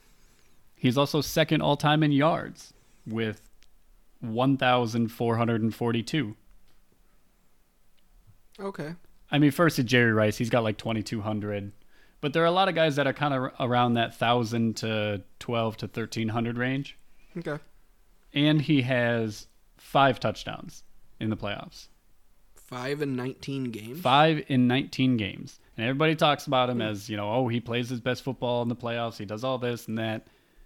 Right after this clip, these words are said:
Speaker 1: He has five touchdowns. If he's that great, he would, he would be better than that. He would have more.
Speaker 2: I agree.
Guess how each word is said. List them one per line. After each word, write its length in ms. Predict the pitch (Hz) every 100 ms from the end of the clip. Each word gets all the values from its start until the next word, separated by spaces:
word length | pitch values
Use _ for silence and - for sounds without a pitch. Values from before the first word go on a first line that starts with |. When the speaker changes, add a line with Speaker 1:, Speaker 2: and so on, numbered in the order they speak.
| _ _ _ -
Speaker 1:
He 100 | 151
has 100 | 147
five 400 | - 147 131 -
touchdowns. 500 | 110 - 98 101 117
If 120 | 117
he's 280 | 139 139 107
that 380 | 123 147 156 135
great, 400 | 135 123 107 - - _ -
he 200 | - 131
would, 360 | 139 131 127 - _ - -
he 280 | - - 143
would 240 | 139 127
be 120 | 139
better 300 | 135 151 143
than 140 | 92 90
that. 220 | 87 -
He 160 | 110 110
would 160 | 117
have 340 | 104 117 123 120
more. 400 | 120 123 87 - - - - - - _ - _ _ _ _ _ _ - - -
Speaker 2:
I 100 | 135
agree. 380 | 185 185 143 185